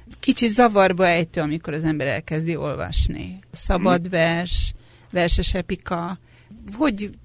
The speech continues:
Speaker 1: működik ez a dolog? Hogy van ez, hogy ezt novellaként, ö,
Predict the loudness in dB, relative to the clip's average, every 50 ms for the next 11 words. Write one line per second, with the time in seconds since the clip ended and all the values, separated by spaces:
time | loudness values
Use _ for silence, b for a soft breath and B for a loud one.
0 | -10 -4 0 0 2 0 0 0 2 0 2 0 -2 -2 0 -2 -2 0 -2 -2
1 | 0 -2 0 0 -2 -4 -6 -10 -20 -16 -6 -4 -4 -4 -4 -4 -2 0 0 2
2 | 0 -2 -2 -6 -8 -8 -8 -6 -6 -6 -8 -6 -6 -6 -4 -2 0 0 0 0
3 | 0 -2 -4 -4 -4 -2 0 0 -2 -2 -4 -4 -4 -2 -2 -2